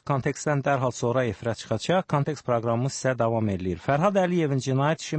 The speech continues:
məhkəməyə verilib. Hakim də məlumdur. Keçmiş iqtisadi inkişaf naziri nədə ittiham olunur? Bunlardan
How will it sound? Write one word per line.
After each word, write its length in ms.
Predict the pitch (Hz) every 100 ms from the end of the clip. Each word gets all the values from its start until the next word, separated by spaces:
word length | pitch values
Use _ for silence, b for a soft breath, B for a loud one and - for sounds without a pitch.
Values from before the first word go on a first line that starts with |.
| 156
məhkəməyə 460 | 127 131 135 135
verilib. 320 | 98 82 57 - b b b
Hakim 320 | 160 165 196
də 160 | 160 113
məlumdur. 480 | 107 101 92 82 - B B B
Keçmiş 400 | - 185 233 214
iqtisadi 400 | 214 - 185 180
inkişaf 320 | 185 - 180 -
naziri 400 | 147 131 143 170
nədə 320 | 156 147 160
ittiham 400 | - - 113 113
olunur? 320 | 113 151 185
Bunlardan 560 | 151 139 139 135 156